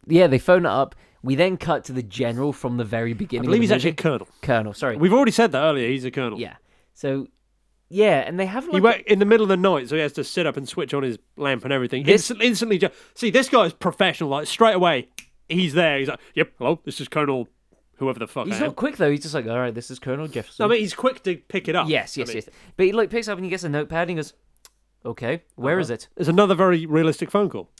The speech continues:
Speaker 1: This is, uh,
Speaker 2: Yeah.
Speaker 1: this is a long
Speaker 2: Yeah.
Speaker 1: one. This is, like, a genuine minute and a half where he just goes,
Speaker 2: And his
Speaker 1: "Okay."
Speaker 2: wife is, like, watching over his shoulder going,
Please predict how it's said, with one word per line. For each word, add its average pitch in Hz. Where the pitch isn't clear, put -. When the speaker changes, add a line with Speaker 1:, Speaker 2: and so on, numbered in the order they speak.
Speaker 1:
This 175
is, 170
uh, 120
Speaker 2:
Yeah. 113
Speaker 1:
this 214
is 220
a 151
long 131
Speaker 2:
Yeah. 147
Speaker 1:
one. 117
This 170
is, -
like, 190
a 135
genuine 127
minute 127
and -
a 117
half 135
where 131
he 123
just 127
goes, 131
Speaker 2:
And 185
his 185
Speaker 1:
"Okay." 151
Speaker 2:
wife 254
is, 202
like, 214
watching 202
over 190
his 190
shoulder 208
going, 196